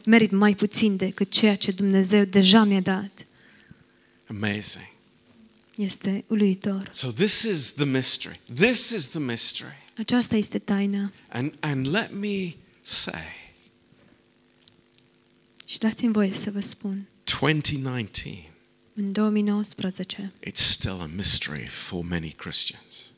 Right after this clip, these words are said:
Speaker 1: continuă să fie o taină pentru mulți creștini.
Speaker 2: But I say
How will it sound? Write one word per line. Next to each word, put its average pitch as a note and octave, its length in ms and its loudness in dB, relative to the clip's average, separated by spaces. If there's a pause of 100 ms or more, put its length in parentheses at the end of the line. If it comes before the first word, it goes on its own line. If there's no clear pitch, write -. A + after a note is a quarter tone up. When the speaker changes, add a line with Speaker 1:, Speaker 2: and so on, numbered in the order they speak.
(180)
Speaker 1:
continuă A3+ 440 -2
să A3+ 160 0
fie A3 180 -2
o G3+ 40 0
taină G3+ 380 -2
pentru G3 280 -6
mulți G3 280 -4
creștini. G3 640 -6 (380)
Speaker 2:
But B2 100 -8 (140)
I - 20 0
say C#3+ 580 6